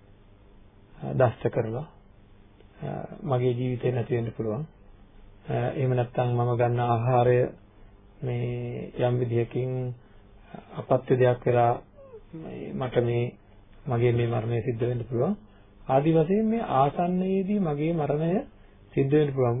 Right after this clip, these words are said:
ගෝනුස්සෙක් කාලා හරි කමක් නැහැ, මැරෙන්න පුළුවන්. සර්පෙක් කාලා හරි වෙනවා. දැන්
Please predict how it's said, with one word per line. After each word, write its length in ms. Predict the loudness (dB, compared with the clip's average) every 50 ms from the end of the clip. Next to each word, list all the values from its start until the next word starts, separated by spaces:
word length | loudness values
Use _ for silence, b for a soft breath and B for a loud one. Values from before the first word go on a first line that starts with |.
| -4 -6 -8 -8 -6 0
ගෝනුස්සෙක් 480 | 4 4 4 4 4 2 0 -4 -2 0
කාලා 260 | 0 2 2 2 2
හරි 120 | 0 0
කමක් 260 | -2 -4 -6 -8 -8
නැහැ, 180 | -10 -8 -8 -6
මැරෙන්න 240 | -6 -6 -6 -8 -8
පුළුවන්. 220 | -8 -6 -6 -2 0
සර්පෙක් 360 | 0 0 0 -2 -6 -6 -2
කාලා 260 | 0 0 2 2 2
හරි 100 | 0 -2
වෙනවා. 200 | -4 -4 -4 -4
දැන් 180 | -4 -4 -4 -6